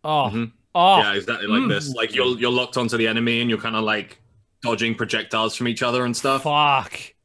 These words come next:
Speaker 1: Is this what, this is what I wanted. Now all I need is a new Power Stone and I'm gonna be happy.
Speaker 2: Oh my God, Power Stone was my fucking bae.
Speaker 1: Fuck.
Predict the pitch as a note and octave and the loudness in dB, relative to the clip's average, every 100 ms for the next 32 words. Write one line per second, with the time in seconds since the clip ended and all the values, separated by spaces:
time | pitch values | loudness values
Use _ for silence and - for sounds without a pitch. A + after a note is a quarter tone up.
0 | _ _ _ - C#3 - F3+ F3+ E3+ E3 | _ _ _ -8 -8 -4 -4 -4 -4 -4
1 | F3+ E3+ F3+ F3 E3 E3+ F3 A#2+ B2 D3 | -6 -4 0 2 2 0 -4 -4 0 4
2 | E3+ F3 F3 F3 E3+ D3 D#3 C#3+ D#3+ F3 | 6 4 2 0 -2 -2 -2 -2 0 2
3 | D#3 - C3 A#2 B2+ C3+ C3+ B2+ D3 D3+ | 2 0 -2 -2 -6 -6 -4 -4 -6 -8
4 | G#2+ F2+ _ - - A#2 A#2+ A2+ G2 G#2+ | -12 -16 _ -20 -10 -2 0 0 0 -2
5 | G#2+ - A2+ G#2 A2 G2+ G2 G2+ F#2 - | -2 -2 -4 -4 -4 -4 -4 -4 -6 -6
6 | G#2+ G2+ F2 G2+ G2 F#2+ - - D#3 E3+ | -6 -8 -6 -2 -2 -4 -8 -4 0 0
7 | - - | -2 -16